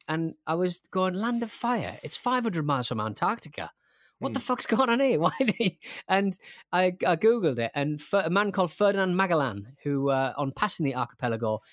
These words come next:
Speaker 1: in fifteen twenty, spotted a number of fires burning along the coastline. So he called it, uh, Land of Fire, when, as I've said, it's five hundred miles from Antarctica, so it's fucking freezing all of the time,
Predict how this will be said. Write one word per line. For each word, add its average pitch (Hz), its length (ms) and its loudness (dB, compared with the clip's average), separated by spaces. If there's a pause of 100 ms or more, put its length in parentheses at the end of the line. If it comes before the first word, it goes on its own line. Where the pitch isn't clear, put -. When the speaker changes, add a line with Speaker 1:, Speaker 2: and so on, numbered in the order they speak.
(160)
Speaker 1:
in 120 100 -6
fifteen 139 360 -4
twenty, 110 480 -6 (220)
spotted 160 360 -2
a - 20 -2
number 151 200 0
of 147 80 -2
fires 156 460 -2
burning 120 420 -4
along 123 180 -2
the 135 60 -6
coastline. 117 640 -6
So 127 260 0 (300)
he 143 320 -2 (160)
called 185 320 2
it, - 260 -8 (300)
uh, 123 180 -8
Land 143 340 0
of 135 120 -2
Fire, 135 480 -2 (180)
when, 147 360 0 (520)
as 190 160 2
I've - 100 0
said, 123 320 -2 (140)
it's 156 180 -2
five 170 280 2
hundred 147 180 0
miles 143 240 0
from 143 140 -2
Antarctica, 139 580 -2 (140)
so - 160 -2
it's 160 100 -4
fucking 143 400 -2
freezing 147 480 -2 (180)
all 185 200 6
of 170 100 2
the 151 60 -4
time, - 440 4